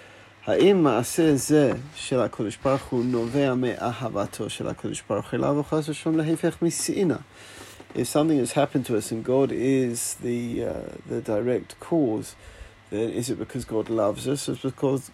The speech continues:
or, or because God hates us? "Baruch hadavar שהקדוש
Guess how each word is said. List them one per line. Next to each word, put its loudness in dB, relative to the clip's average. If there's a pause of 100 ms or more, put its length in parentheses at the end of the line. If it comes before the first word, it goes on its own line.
or, 0
or 6
because 2
God -2
hates -4
us? -12
"Baruch 2
hadavar -4 (600)
שהקדוש -6